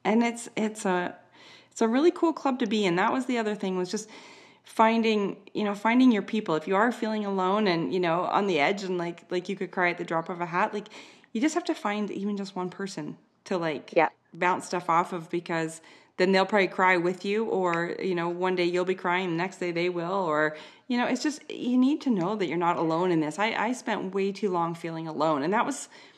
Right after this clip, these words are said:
Speaker 1: once I started
Speaker 2: Mm-hmm.
Speaker 1: realizing that people were actually reading my blog, <laughs> 'cause
Speaker 2: Mm-hmm.
Speaker 1: it was just for
Speaker 2: Mm-hmm.
Speaker 1: me at the beginning. When, when I actually realized people were paying attention, I mean,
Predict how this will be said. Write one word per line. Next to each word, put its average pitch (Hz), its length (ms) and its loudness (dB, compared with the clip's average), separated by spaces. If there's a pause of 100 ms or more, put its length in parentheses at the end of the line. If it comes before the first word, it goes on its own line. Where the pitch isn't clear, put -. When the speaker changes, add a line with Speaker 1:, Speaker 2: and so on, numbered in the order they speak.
(360)
Speaker 1:
once 285 240 2
I - 40 2
started 320 280 2
Speaker 2:
Mm-hmm. 196 80 0
Speaker 1:
realizing 190 460 2
that 175 120 -4
people 185 300 -6
were 175 160 0
actually 175 380 -4
reading 202 520 -2 (340)
my 214 140 -2
blog, 226 420 2
<laughs> - 40 -14
'cause 262 100 -4 (300)
Speaker 2:
Mm-hmm. 196 500 2
Speaker 1:
it 330 80 4
was 370 140 4
just 202 160 2
for 208 60 6
Speaker 2:
Mm-hmm. 180 100 4
Speaker 1:
me 226 160 4
at 147 60 -2
the 160 60 -2
beginning. 196 360 -2
When, 202 200 0
when 233 120 0
I 269 100 0
actually 370 240 -4
realized 226 340 -4
people 220 280 -8
were 202 80 -4
paying 196 240 -6
attention, 208 420 -6 (1080)
I 262 100 2
mean, 254 200 2